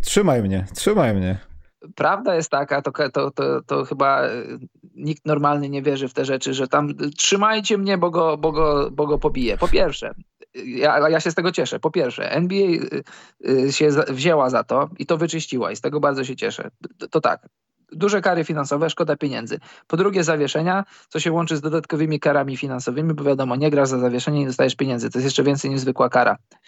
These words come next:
Speaker 2: A po trzecie, tak wizerunkowo, ej, jesteś milionerem, twój adwersarz też jest milionerem i ty pójdziesz się z nim bić,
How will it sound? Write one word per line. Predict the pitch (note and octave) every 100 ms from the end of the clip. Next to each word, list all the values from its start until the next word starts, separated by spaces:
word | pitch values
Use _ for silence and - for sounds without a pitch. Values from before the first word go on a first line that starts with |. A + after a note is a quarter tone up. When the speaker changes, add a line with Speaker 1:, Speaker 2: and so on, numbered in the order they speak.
| _ _ _ _ _ _
Speaker 2:
A | D#3+
po | D#3+
trzecie, | E3+ G3+ G#3 G#3 G3+
tak | E3+ E3
wizerunkowo, | E3+ F3 E3 F3 E3+ E3+ - _ _ _ _ _ _ _ _ _ _ -
ej, | C#3+ B2+ A2+ _
jesteś | C#3+ G3 G3
milionerem, | F3+ E3+ D3 C#3+ B2 C3 C3+ C#3+ _
twój | - E3+ E3 -
adwersarz | E3 D#3 F3 F3 D#3+ D#3
też | D3
jest | D3 C3
milionerem | C#3 C3 C3 C3 C3+
i | D3
ty | E3+
pójdziesz | A#3+ C#4 C#4
się | F3
z |
nim | D3+ B2+ A#2+
bić, | D3 -